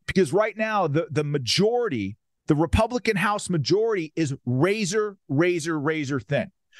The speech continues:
which means that you have to have almost a hundred percent consensus in your party to actually get anything done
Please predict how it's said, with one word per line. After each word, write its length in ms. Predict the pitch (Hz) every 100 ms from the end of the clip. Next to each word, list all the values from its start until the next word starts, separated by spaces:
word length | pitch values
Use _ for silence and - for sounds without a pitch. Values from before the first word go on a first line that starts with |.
| -
which 240 | 160 160 160
means 280 | 180 165
that 100 | 143
you 100 | 190
have 180 | 254 247
to 100 | 185
have 260 | 151 247 226
almost 320 | 190 180 151
a 60 | 151
hundred 300 | 220 247 -
percent 380 | 190 226 196
consensus 560 | - 170 240 247 175 151
in 180 | 196 196
your 100 | 175
party 380 | - 233 247 185
to 120 | -
actually 220 | 190 190
get 280 | 160 226 226 -
anything 460 | 208 185 185 156
done 340 | 196 247 170